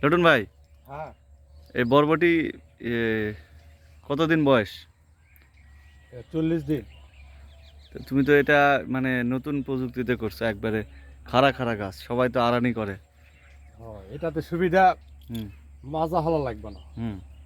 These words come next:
Speaker 2: মানে,
Speaker 1: এই যে,
Speaker 2: দাঁড়িয়ে থেকে কাজ করা যায়।
Speaker 1: এই যে দাঁড়িয়ে থেকেই ভাই কাজ করতেছে। কি জাতের এটা ভাই লাগাছেন?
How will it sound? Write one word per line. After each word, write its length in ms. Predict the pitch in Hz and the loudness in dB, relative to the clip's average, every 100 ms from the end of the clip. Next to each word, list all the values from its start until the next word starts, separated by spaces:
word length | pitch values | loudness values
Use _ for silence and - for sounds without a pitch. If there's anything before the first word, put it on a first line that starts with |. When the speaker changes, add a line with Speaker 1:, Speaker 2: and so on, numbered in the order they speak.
| - - - _ _ - - - - - _ - _ _ _ _ - - - - - | -20 -20 -20 _ _ -20 -20 -20 -20 -20 _ -20 _ _ _ _ -20 -20 -20 -20 -16
Speaker 2:
মানে, 160 | 135 135 | -8 0
Speaker 1:
এই 40 | |
যে, 40 | |
Speaker 2:
দাঁড়িয়ে 180 | 139 131 | 2 2
থেকে 220 | 175 185 | 0 -4
কাজ 180 | 180 160 - | -2 -6 -6
করা 200 | 123 104 | -12 -6
যায়। 60 | |
Speaker 1:
এই 60 | 120 | -4
যে 60 | |
দাঁড়িয়ে 240 | 120 135 139 | 4 4 4
থেকেই 320 | 147 135 143 | 0 -2 -2
ভাই 220 | 127 123 | 0 -2
কাজ 220 | 120 117 | -2 -6
করতেছে। 520 | - 110 113 - 139 156 - - - - | -8 -12 -12 -8 -8 -8 -16 -20 -20 -12
কি 100 | 170 | 6
জাতের 300 | 185 156 147 | 6 6 2
এটা 180 | 123 113 | 2 2
ভাই 180 | 120 | 2
লাগাছেন? 440 | 120 110 104 98 | 0 -4 -6 -12